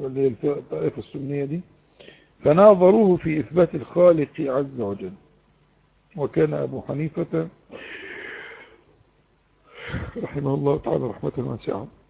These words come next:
من أذكى العلماء، فوعدهم أن يأتوا بعد يوم أو يومين، فجاءوا. قالوا: "ماذا قلت؟"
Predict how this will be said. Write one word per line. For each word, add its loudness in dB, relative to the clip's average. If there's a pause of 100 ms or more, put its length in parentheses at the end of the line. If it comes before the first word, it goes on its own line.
(220)
من 2 (100)
أذكى 10
العلماء، 8 (1500)
فوعدهم 8 (260)
أن 2
يأتوا 0
بعد 6
يوم 6 (220)
أو 6
يومين، 2 (200)
فجاءوا. 8 (640)
قالوا: 10
"ماذا 8
قلت؟" 2